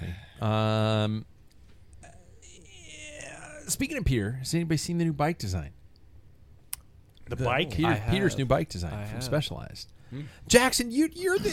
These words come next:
Speaker 1: you're the guy to ask him. Whenever there's a Peter Sagan thing, I'm just gonna go straight to you.
Speaker 3: <laughs> Fair enough.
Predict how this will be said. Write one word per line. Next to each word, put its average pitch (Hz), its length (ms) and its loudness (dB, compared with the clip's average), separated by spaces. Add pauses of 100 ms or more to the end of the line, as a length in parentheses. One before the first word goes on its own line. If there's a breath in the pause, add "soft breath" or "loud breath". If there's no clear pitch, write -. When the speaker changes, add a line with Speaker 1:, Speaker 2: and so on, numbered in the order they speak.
Speaker 1:
you're 330 160 -2
the 381 100 0
guy 196 240 2
to 170 60 8
ask 139 300 4
him. 151 140 -6
Whenever 294 280 -2
there's 320 200 0
a 135 40 -4
Peter 135 200 0
Sagan 104 340 -2
thing, 87 260 -8
I'm 101 140 -2
just - 220 -4
gonna 110 120 0
go 92 120 0
straight 101 320 0
to - 40 -4
you. 87 120 0
Speaker 3:
<laughs> - 0 -
Fair - 260 0
enough. 113 320 0